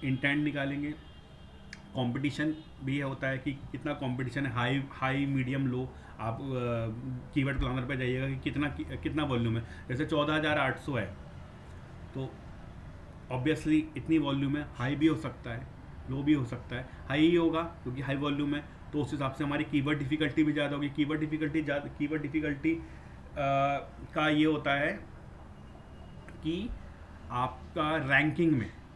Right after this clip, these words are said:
कि उसमें कितना आपको काम करना पड़ेगा, कितने एफर्ट डालने पड़ेंगे उसको रैंक लाने के लिए। अब यहाँ बात है Google keyword to check intent, इंटेंट।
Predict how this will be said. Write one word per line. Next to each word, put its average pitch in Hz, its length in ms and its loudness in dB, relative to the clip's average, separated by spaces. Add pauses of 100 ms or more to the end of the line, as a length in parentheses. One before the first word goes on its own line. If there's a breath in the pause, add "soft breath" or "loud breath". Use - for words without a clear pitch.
(140)
कि 165 80 10
उसमें 175 540 4
कितना 170 320 4
आपको 160 400 0
काम 156 480 2
करना 143 300 4
पड़ेगा, 135 280 4
कितने 165 340 2
एफर्ट 156 220 2
डालने 139 260 2
पड़ेंगे 135 320 2
उसको - 440 -2
रैंक 117 280 2
लाने 110 280 0
के 113 100 0
लिए। 123 160 0 (520 loud breath)
अब 185 140 6
यहाँ 185 180 4
बात 170 220 4
है 160 120 0
Google 160 280 6
keyword 165 340 4
to 180 140 0
check 143 280 2
intent, 113 520 -2
इंटेंट। 147 440 2